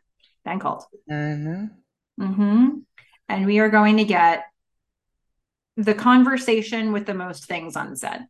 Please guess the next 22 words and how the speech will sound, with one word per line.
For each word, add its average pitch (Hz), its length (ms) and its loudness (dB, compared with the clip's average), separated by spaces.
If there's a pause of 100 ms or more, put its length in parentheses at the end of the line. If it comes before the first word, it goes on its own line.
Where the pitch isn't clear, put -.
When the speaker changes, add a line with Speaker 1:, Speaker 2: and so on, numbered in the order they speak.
(100)
Speaker 1:
<laughs> - 120 -10 (400)
Speaker 2:
That, 180 220 4
I 185 120 4
put 220 240 -2
that 269 180 2
down 247 240 2
too. 247 340 -2
I 156 140 0
was 175 240 -8
like, 190 220 -12
"There 220 200 0
is 196 160 2
so 208 300 0
much 208 300 0
unsaid." 202 920 -4 (240)
Speaker 1:
Ah. 170 460 -14
Speaker 2:
Also, 185 480 0
there's 180 220 -2
classic 165 560 -6 (160)
rock 135 400 -4
for 247 180 -6
me 269 340 -4